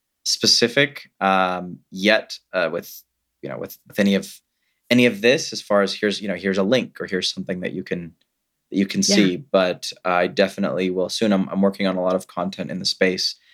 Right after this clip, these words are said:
Speaker 1: and we'll also be, uh, leading a retreat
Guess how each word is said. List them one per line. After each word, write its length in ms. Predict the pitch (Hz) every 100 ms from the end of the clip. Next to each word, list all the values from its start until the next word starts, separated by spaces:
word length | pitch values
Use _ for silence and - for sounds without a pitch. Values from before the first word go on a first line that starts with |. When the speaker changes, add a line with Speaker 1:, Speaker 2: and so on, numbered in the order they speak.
| _ _ _ -
Speaker 1:
and 260 | 90 90
we'll 120 | 92
also 340 | - 107 - 104
be, 480 | 98 98 95 92 - _ _ _ _ -
uh, 100 | 90
leading 280 | 98 127 120
a 60 |
retreat 500 | 101 98 - 160 -